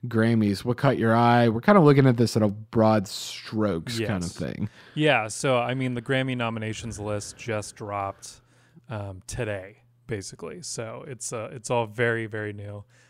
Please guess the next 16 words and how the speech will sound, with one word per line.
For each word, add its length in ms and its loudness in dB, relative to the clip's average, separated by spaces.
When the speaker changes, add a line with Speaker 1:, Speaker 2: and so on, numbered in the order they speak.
Speaker 2:
Um, 560 -6
but, 540 -2
yeah, 180 -2
we 160 -6
just, 360 -10
uh, 280 0
we're 100 -12
gonna 120 -8
go 160 -8
through 680 -6
kind 160 -6
of 80 -8
some 160 -6
of 60 -10
the 60 -10
bigger, 720 -4